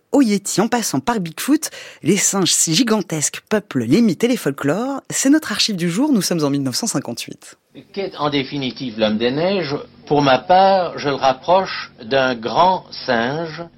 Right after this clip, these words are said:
Speaker 2: dont on a découvert il y a quelques années des restes sous forme de dents. C'est le géologue hollandais Ralph von Koningswald qui, en fouillant dans des pots remplis d'ossements et de dents dans une boutique de droguistes indigènes,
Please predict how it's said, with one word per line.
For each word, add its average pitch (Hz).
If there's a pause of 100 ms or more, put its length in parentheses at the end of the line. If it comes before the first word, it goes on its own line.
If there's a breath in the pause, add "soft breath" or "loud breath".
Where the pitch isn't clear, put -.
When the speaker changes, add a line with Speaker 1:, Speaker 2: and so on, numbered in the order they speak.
Speaker 2:
dont 147
on 151
a 147
découvert 123
il 107
y 107
a 101
quelques 123
années 123 (120)
des 123
restes 156
sous -
forme 139
de 117
dents. 98 (220)
C'est -
le 113
géologue 120
hollandais 123
Ralph 127
von 113
Koningswald 131 (540 soft breath)
qui, 156
en 123
fouillant 127 (200)
dans 113
des 95 (120)
pots 131
remplis 113
d'ossements 117 (380 soft breath)
et 101
de 107
dents 107 (100)
dans 107
une 110
boutique 113
de 104
droguistes 107
indigènes, 160